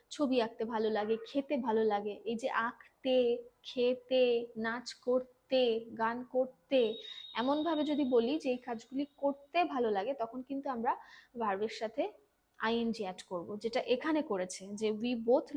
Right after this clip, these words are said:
like drawing, playing with dogs and eating pizza।" এটাও কিন্তু এখান থেকে শিখলাম। মম বলছে, "We should invite her over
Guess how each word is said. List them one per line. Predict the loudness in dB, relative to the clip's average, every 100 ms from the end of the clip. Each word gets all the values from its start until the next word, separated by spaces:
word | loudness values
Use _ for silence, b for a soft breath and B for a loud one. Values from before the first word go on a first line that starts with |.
| 0
like | 0 -2 -6 -6 0
drawing, | 2 2 2 0 -4 -8 _ _ _ _ _ _ _ _ _ _ 0
playing | 6 6 6 2 0 -2 -2
with | -4 0 4
dogs | 4 2 -2 -8 -10 B B -4 -2
and | -4 -8 _ -2
eating | 0 -2 -2 0 0 -4 -12 -6
pizza।" | -6 -6 -10 -10 -14 _ _ _
এটাও | -2 2 2
কিন্তু | 2 0
এখান | 0 -2
থেকে | -6 -8
শিখলাম। | -8 -8 -8 -8 -12 _ -14 -4
মম | 0 2
বলছে, | 4 4 2 0 0
"We | 2 0
should | 2 0 2
invite | 2 0 0 0
her | 0 2 2
over | 2